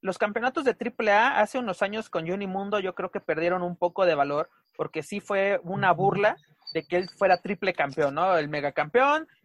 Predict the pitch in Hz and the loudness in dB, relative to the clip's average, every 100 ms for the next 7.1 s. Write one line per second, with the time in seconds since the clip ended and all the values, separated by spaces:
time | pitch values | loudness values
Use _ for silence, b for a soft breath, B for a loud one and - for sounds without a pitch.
0 | - 160 160 160 170 160 165 170 180 240 | 0 2 4 2 2 -4 -2 -2 2 0
1 | 254 262 220 - 156 147 175 156 - - | 2 0 0 -2 -6 0 0 0 -4 -4
2 | 247 - 240 233 208 208 214 - - 196 | -4 -2 -2 -2 -6 -8 -8 -10 -14 -14
3 | 202 202 160 160 - _ _ - 156 147 | -12 -12 -4 -4 -4 _ _ -2 -2 -2
4 | - 269 294 254 277 226 240 277 - 220 | -2 0 2 2 2 4 2 0 0 0
5 | 185 165 170 180 226 226 226 165 - - | 0 -2 0 0 0 0 0 -4 -6 -8
6 | 151 147 139 b b 156 151 147 139 139 | -4 -4 -6 b b -6 -4 -4 -8 -12
7 | 135 | -16